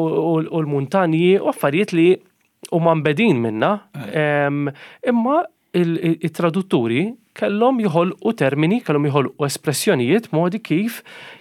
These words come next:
Speaker 1: jitraduċi, kif jaqilbu għal Malti dawn il-leġijiet, em, tal-Unjoni Ewropea. Ġifi-, dak kien, dak kien naħseb, em, punt importanti ħafna
Speaker 2: Għamel
Speaker 1: fl-istorja tal-,
Speaker 2: differenza.
Speaker 1: tal-Malti.
Speaker 2: La semmejna l-Unjoni Ewropea, qed issemmiha inti,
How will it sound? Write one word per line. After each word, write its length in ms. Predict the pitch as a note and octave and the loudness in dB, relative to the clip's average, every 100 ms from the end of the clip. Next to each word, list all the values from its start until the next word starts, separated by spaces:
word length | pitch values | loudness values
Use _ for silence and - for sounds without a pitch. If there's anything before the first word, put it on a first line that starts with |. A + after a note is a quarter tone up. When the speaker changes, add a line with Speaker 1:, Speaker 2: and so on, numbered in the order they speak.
| - | -2
Speaker 1:
jitraduċi, 580 | A#3 - A#2+ C#3+ F#3+ | -2 0 -2 0 -2
kif 140 | A3 - | -2 -2
jaqilbu 440 | - G3+ D#3 D#3+ B2+ | 2 2 2 2 2
għal 100 | B2 | 2
Malti 440 | E3+ E3+ - A#3 B3 - - - | 0 0 -2 -2 -2 -8 -20 -2
dawn 220 | A3 F3+ | 2 2
il-leġijiet, 720 | E3 A3 C3+ B2 C#3+ B3+ - - - | 2 2 0 0 0 0 -2 -20 -6
em, 680 | D#3 D3 D3 D3+ D3 D3+ D3+ - - | -2 -2 0 -2 -2 -4 -8 -12 -12
tal-Unjoni 380 | - G3+ C3 C3+ | -4 0 0 2
Ewropea. 480 | C#3 D3+ D#3+ C#3+ - - - - - - | 2 0 0 -2 -4 -12 -20 -20 -20 -12
Ġifi-, 240 | E3+ G3+ | -8 -2
dak 160 | C#4+ D4 | -2 -2
kien, 220 | - G3 | 0 0
dak 160 | B3 B3 | 0 -4
kien 220 | - F3+ | 0 0
naħseb, 480 | F3 - F#3 F3+ - | -2 0 0 -2 -6
em, 480 | E3+ F3 E3+ E3 D#3+ - | -4 0 0 0 -2 -4
punt 240 | - F3 F#3 | 0 0 0
importanti 460 | E3+ F3 F3 E3 F3+ | -2 -2 -2 -2 -2
ħafna 220 | C3 B2+ | -2 -4
Speaker 2:
Għamel 60 | A2+ | -2
Speaker 1:
fl-istorja 360 | C3 D3 B2+ A#2 | -2 0 -2 0
tal-, 180 | C3 B2 | -2 -2
Speaker 2:
differenza. 140 | B2 | -4
Speaker 1:
tal-Malti. 600 | C3+ B2 G#2+ G#2+ - A#2 A2 | -4 -2 -2 -4 -4 -6 -6
Speaker 2:
La 120 | A#3 A3 | -6 -4
semmejna 440 | F3 D#3 D3 C3 | -4 -4 -4 -2
l-Unjoni 380 | B2+ B2+ A#2+ A#2 | -2 -2 0 -2
Ewropea, 560 | A#2 B2 A#2 A#2+ A#2 | -2 -6 -8 -8 -8
qed 160 | G#2 - | -10 -12
issemmiha 540 | - B2+ A#2 A#2 A#2 B2 | -10 -6 -4 -4 -4 -6
inti, 360 | B2+ A#2+ A2+ | -8 -8 -10